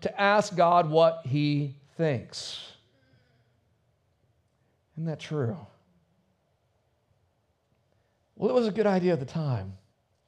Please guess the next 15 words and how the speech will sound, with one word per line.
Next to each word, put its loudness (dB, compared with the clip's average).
It -8
seemed -4
right. -4
Everybody 4
else 2
was -4
doing -16
it. -20
But -2
we 6
never 8
think 2
to -2
ask 4
God 8